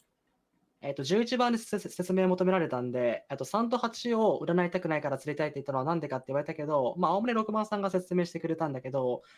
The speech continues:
三番も八番も対抗が狼だった場合には、強振者あり得るム-、ムーブをしていたから、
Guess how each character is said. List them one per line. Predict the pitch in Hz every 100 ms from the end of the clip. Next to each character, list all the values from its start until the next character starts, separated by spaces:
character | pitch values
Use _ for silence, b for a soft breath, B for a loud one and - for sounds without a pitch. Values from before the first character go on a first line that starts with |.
| b -
三 | 214 226
番 | 233 233
も | 233 214
八 | 185 196
番 | 208 202
も | 208 185 160
対 | 220 226
抗 | 247 233
が | 240 202
狼 | 220 226 226
だ | 226
っ | 226
た | 220
場 | 226
合 | 233
に | 233
は、 | 233 220 156
強 | - 208 196
振 | 226
者 | 180 131
あ | 151
り | 185
得 | 175
る | 135
ム-、 | 139
ム | 151 147
ー |
ブ | 143
を | 143
し |
て | 156
い |
た | 156
か | 170
ら、 | 190 190 -